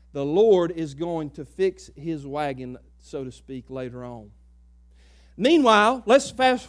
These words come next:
forward a little bit down in the story timeline. We've got the scene going on in the court of the king.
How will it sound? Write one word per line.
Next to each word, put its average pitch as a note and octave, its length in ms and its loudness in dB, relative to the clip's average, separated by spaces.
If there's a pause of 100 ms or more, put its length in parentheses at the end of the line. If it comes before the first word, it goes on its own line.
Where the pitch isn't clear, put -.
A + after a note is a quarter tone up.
forward A3 480 6
a F#3 60 0
little A3 180 2
bit G#3+ 180 2
down G#3+ 280 0
in G#3 180 -4
the F#3 80 -4
story G#3+ 400 2
timeline. G3 640 -2
We've G3 160 0
got A#3 180 4
the G#3 60 -12
scene C#4+ 380 -2
going C4 280 2
on A#3 260 2
in A3 180 -4
the G3 80 -2
court B3 300 2
of G#3+ 100 2
the G3 60 -4
king. F#3+ 360 -4